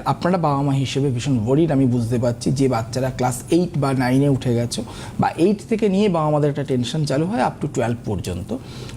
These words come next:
দুটো ট-, টেনশন, একটা হচ্ছে সন্তানকে কী নিয়ে পড়াবো, দু নম্বর হচ্ছে সন্তানের পড়ার জন্য কতটা খরচ হতে পারে। দুটোরই কিন্তু প্রতিকার প্রতিবিধানের প্রয়োজনীয়তা রয়েছে, প্রয়োজনীয়তা রয়েছে বিচারের। কারণ বিচারটা যদি না করান,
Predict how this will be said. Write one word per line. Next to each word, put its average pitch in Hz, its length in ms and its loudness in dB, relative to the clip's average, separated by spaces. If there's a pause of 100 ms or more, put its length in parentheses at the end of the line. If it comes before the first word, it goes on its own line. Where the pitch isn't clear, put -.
দুটো 190 260 4
ট-, - 120 -6 (200)
টেনশন, 131 400 -2
একটা 165 240 -2
হচ্ছে 175 180 -4
সন্তানকে 175 480 0
কী 156 180 0
নিয়ে 156 240 2
পড়াবো, 139 340 2 (120)
দু 151 100 4
নম্বর 156 260 4
হচ্ছে 170 160 0
সন্তানের 147 420 2
পড়ার 135 220 4
জন্য 143 160 2
কতটা 127 260 -2
খরচ 147 340 0
হতে 92 140 -8
পারে। - 200 -10 (440)
দুটোরই 185 400 4
কিন্তু 233 240 2
প্রতিকার 190 400 0
প্রতিবিধানের 170 640 0
প্রয়োজনীয়তা 147 520 -6
রয়েছে, 139 460 -12 (560)
প্রয়োজনীয়তা 180 520 -4
রয়েছে 180 500 -6 (720)
বিচারের। 139 500 0 (480)
কারণ 147 300 0 (120)
বিচারটা 220 540 2
যদি 180 200 0
না 139 240 0
করান, 117 360 -4